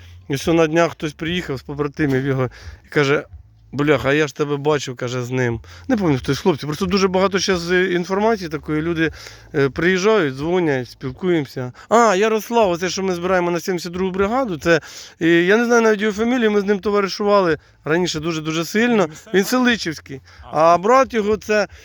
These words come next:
Speaker 1: він на пожарці робить, е, Ігор, а дружина в нього працює в лікарні, Тоня, колись мене спасала. І,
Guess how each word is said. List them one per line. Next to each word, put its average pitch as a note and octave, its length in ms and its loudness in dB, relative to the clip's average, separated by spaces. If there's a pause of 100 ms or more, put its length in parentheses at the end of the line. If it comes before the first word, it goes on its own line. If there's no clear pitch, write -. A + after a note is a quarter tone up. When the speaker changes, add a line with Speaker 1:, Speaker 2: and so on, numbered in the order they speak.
(200)
Speaker 1:
він G3+ 160 -2
на G3+ 100 2
пожарці F3+ 560 -2
робить, D3+ 380 0
е, C#3 640 0
Ігор, D3+ 560 0
а D#3 380 4
дружина F3+ 360 0
в D#3 60 2
нього E3 340 0 (260)
працює C#3 340 -2
в C#3+ 60 0
лікарні, D3 600 0
Тоня, B2+ 500 -4 (160)
колись C#3 200 -4
мене D3 220 2
спасала. B2+ 720 -4 (260)
І, F3 280 2